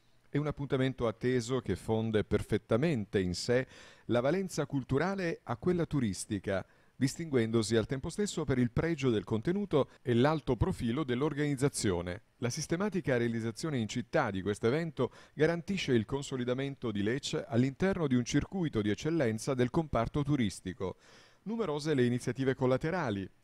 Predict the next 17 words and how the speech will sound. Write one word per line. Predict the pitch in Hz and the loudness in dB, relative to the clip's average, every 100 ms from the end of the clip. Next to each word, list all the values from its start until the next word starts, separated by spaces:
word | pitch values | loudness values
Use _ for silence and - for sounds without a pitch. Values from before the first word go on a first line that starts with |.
| _ | _
Grazie | 123 147 185 - | 2 2 2 2
al | 123 | 2
primo | - 156 131 | 4 2 2
concorso | 113 107 151 135 | -2 -4 -4 -4
fotografico, | 113 107 110 117 117 107 120 123 143 147 | -4 -6 -2 2 2 0 -2 -2 -4 -4
giovani | 127 185 165 | -8 -6 -6
studenti | - 123 127 123 | -4 0 0 2
leccesi | 113 113 180 202 165 | 0 2 2 2 2
potranno | 127 117 127 123 | 0 2 2 2
cimentarsi | 110 117 151 - 135 143 - 131 113 | -2 -6 -6 -2 0 0 -2 -2 -2
in | 107 | -2
una | 113 113 | -4 -6
personale | 104 139 143 - 120 120 117 | 0 0 0 0 0 2 2
interpretazione | 107 98 107 - 120 170 - 107 101 113 | 0 -2 -6 -6 -10 -10 -8 -6 -2 0
dei | 107 104 | 0 2
palazzi | 110 104 - 110 | 2 2 0 0
leccesi. | 107 - 107 90 85 101 | 0 0 0 0 -2 -8